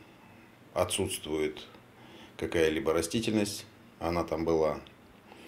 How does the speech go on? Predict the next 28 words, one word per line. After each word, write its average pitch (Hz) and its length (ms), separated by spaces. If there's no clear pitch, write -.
Доступ 87 420
к - 60
реке 82 480
выглядит 80 580
как 76 200
хайвей. 107 640
Порядка 95 380
семи-восьми 92 680
единиц 85 380
техники 82 380
там 82 160
присутствовало. 143 840
Вчера 123 600
мы 101 140
фиксировали 101 720
то, 123 240
что 82 1160
до 92 200
сих 101 220
пор 82 220
на 82 120
берегу 82 320
реки 80 260
находится 78 460
танк, 131 320
замаскированный 82 920
с - 100
охранением. 80 760